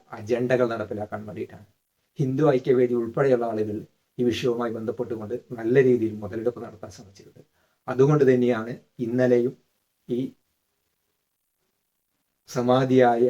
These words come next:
ഈ സ്വാമിയുടെ മകൻ വിശ്വ ഹിന്ദു, ഹിന്ദു ഐക്യവേദി തങ്ങളെ പ-, തള്ളിപ്പറയില്ല എന്നൊക്കെ പറഞ്ഞുകൊണ്ട് രംഗത്ത് വന്നത്. പിന്നീട് ആ വാക്ക് അദ്ദേഹം വിഴുങ്ങുന്ന ഒരു കാഴ്ചയാണ് നമ്മൾ കണ്ടത്. എന്നാൽ ഈ വിഷയവുമായി ബന്ധപ്പെട്ടുകൊണ്ട്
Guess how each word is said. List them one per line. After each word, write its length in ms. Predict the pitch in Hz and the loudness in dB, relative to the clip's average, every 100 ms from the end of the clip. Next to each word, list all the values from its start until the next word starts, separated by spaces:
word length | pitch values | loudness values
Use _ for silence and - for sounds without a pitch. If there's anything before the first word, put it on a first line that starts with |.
| - _ _ _ | -2 _ _ _
ഈ 100 | 127 - - _ _ _ _ _ _ - | -2 -2 -4 _ _ _ _ _ _ -10
സ്വാമിയുടെ 580 | 131 117 131 139 127 | -6 -2 0 2 2
മകൻ 300 | 117 107 120 127 _ _ _ _ _ _ _ _ _ _ _ _ _ _ - | 0 0 0 0 _ _ _ _ _ _ _ _ _ _ _ _ _ _ -16
വിശ്വ 300 | - 127 156 | -10 -8 -4
ഹിന്ദു, 220 | 139 143 - 123 123 127 | -4 -6 -6 -4 -2 -4
ഹിന്ദു 340 | 135 131 160 165 - _ _ | -6 0 4 2 0 _ _
ഐക്യവേദി 520 | 127 120 131 123 120 135 - | -4 0 2 4 2 -4 -10
തങ്ങളെ 320 | 113 123 127 | -6 -2 -2
പ-, 280 | - 110 - | -2 -14 -12
തള്ളിപ്പറയില്ല 720 | 110 113 143 139 120 113 107 107 - _ _ | -8 -4 -2 -2 -2 -2 -2 -6 -10 _ _
എന്നൊക്കെ 300 | 110 120 127 | -8 -8 -8
പറഞ്ഞുകൊണ്ട് 500 | 113 113 110 110 104 117 | -10 -8 -6 -6 -8 -10
രംഗത്ത് 340 | 113 110 123 117 | -10 -8 -6 -6
വന്നത്. 260 | 104 104 | -8 -10
പിന്നീട് 400 | - 123 131 151 | -6 -2 0 0
ആ 80 | 127 | 2
വാക്ക് 340 | 117 113 113 | 2 0 -4
അദ്ദേഹം 300 | 123 113 - 117 | -8 -6 -8 -10
വിഴുങ്ങുന്ന 460 | 110 113 123 123 | -8 -8 -8 -8
ഒരു 180 | 117 135 - _ _ _ | -10 -16 -18 _ _ _
കാഴ്ചയാണ് 440 | 113 110 - 131 113 | -10 -10 -4 -6 -4
നമ്മൾ 180 | 104 101 | -10 -12
കണ്ടത്. 280 | 104 101 101 _ _ - | -12 -14 -16 _ _ -4
എന്നാൽ 140 | 127 | 0
ഈ 60 | 139 | 0
വിഷയവുമായി 460 | 127 - 135 131 127 | -2 -2 0 2 0
ബന്ധപ്പെട്ടുകൊണ്ട് 640 | 120 110 117 104 107 110 | -2 -6 -8 -8 -8 -10